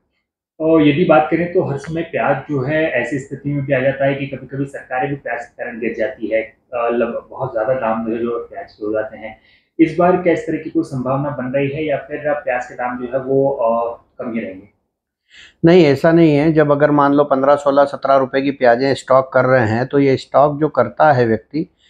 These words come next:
Speaker 2: इसके ऊपर काफ़ी खर्चा लग जाता है। खर्चा लगने के साथ में उसमें डैमेज हो जाता है, कुछ माल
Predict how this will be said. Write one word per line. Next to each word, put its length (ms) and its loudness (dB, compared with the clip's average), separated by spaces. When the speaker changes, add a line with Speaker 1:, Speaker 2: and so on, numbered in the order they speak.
Speaker 2:
इसके 220 0
ऊपर 260 2
काफ़ी 720 4
खर्चा 340 2
लग 200 4
जाता 340 4
है। 180 4
खर्चा 340 2
लगने 300 0
के 100 2
साथ 220 2
में 160 0
उसमें 440 0
डैमेज 340 4
हो 100 4
जाता 420 4
है, 160 2
कुछ 300 -8
माल 340 2